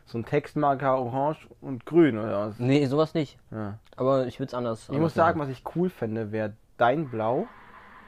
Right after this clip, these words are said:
Speaker 1: und, nee, ein bisschen dunkler.
Speaker 2: Und schwarz, ne?
Speaker 1: Nee, und,
Speaker 2: Und,
Speaker 1: und,
Speaker 2: äh,
Speaker 1: und ein Orange. Doch, das finde ich cool.
Speaker 2: Okay, ja, ist ja Geschmackssache.
Speaker 1: Das finde ich cool.
Speaker 2: Ja.
Speaker 1: Das, das hätte mir gut gefallen. Aber mir gefällt's ja auch so, wie es ist.
Speaker 2: Mir auch,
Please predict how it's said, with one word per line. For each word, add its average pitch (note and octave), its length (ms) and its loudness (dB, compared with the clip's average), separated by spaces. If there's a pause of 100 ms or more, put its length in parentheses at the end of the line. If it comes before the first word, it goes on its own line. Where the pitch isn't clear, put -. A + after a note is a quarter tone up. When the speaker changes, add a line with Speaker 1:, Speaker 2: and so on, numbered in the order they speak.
(640)
Speaker 1:
und, C3 100 -2
nee, C3+ 120 2
ein A#2 100 -2
bisschen D#3 300 -2
dunkler. C3+ 480 -4 (100)
Speaker 2:
Und C#3 220 -2
schwarz, G2+ 340 2
ne? - 100 -8 (380)
Speaker 1:
Nee, B2+ 220 -2
und, - 180 -10
Speaker 2:
Und, D#3+ 280 0
Speaker 1:
und, D3 80 -4
Speaker 2:
äh, C3+ 300 -6
Speaker 1:
und D3+ 180 -8
ein C#3 60 -4
Orange. B2+ 400 -8 (1300)
Doch, - 180 -12
das A2 180 -12
finde A2+ 180 -10
ich - 60 -18 (120)
cool. G#2 120 -10
Speaker 2:
Okay, F#2+ 220 -8
ja, G2+ 260 -4
ist A2+ 280 -10
ja G#2+ 300 -4
Geschmackssache. F#2 680 -12 (300)
Speaker 1:
Das - 140 -16
finde A#2+ 180 -10
ich A2+ 80 -16 (120)
cool. G#2+ 120 -6
Speaker 2:
Ja. E2+ 180 -8 (600)
Speaker 1:
Das, - 120 -16
das - 180 -14
hätte C3+ 160 -6
mir C3 120 -4
gut A#2+ 140 -8
gefallen. G#2+ 360 -12 (280)
Aber A#2+ 100 -6
mir B2+ 80 2
gefällt's B2 340 -2
ja A#2+ 80 2
auch G#2+ 80 0
so, B2 200 -4
wie G#2+ 40 -4
es - 100 -12
ist. - 240 -8 (460)
Speaker 2:
Mir C3 200 -10
auch, - 260 -2